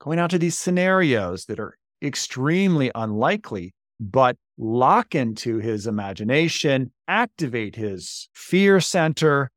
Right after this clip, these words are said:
and it becomes a imax surround sound. And as he said, "I'm taking something that is a level two threat and I'm ratcheting it up to a level ten. And I'm doing that all by myself." Listeners, that is your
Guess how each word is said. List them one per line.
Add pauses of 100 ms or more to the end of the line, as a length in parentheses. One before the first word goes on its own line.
(140)
and
it
becomes
a (160)
imax
surround
sound. (220)
And
as
he
said, (180)
"I'm
taking
something
that
is
a
level
two
threat (180)
and
I'm
ratcheting
it
up
to
a
level
ten. (180)
And
I'm
doing
that
all
by
myself." (160)
Listeners,
that
is
your